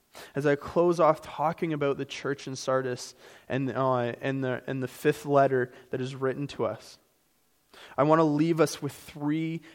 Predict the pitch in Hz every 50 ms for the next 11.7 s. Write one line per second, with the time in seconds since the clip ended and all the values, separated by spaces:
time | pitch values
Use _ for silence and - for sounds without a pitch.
0 | - _ - - - - - 151 147 143 143 139 131 131 - - _ - - _
1 | - 123 117 113 - - - - 151 131 117 127 139 135 - - 160 147 135 127
2 | 131 - - - - - 131 123 131 135 131 131 - - - 113 107 107 110 -
3 | 117 117 117 120 110 117 120 113 107 110 113 - _ _ _ _ _ _ _ _
4 | _ _ _ _ _ _ _ _ _ _ _ _ _ _ _ _ _ _ _ _
5 | - - - - - - 143 135 - - - 170 185 190 185 - - 165 165 160
6 | 156 147 139 147 147 147 147 147 143 107 120 135 139 135 - - - 151 - 147
7 | 135 135 139 139 - - - - - - - - - - - 151 156 156 160 151
8 | 143 139 - - - - - - - 165 156 156 170 170 156 143 - - - -
9 | - - 147 139 - - 143 139 143 143 151 147 135 127 123 - - - - -
10 | 147 143 131 123 123 - - - _ _ _ _ - 135 131 135 135 139 143 139
11 | - - - - - _ _ - 123 123 113 - - -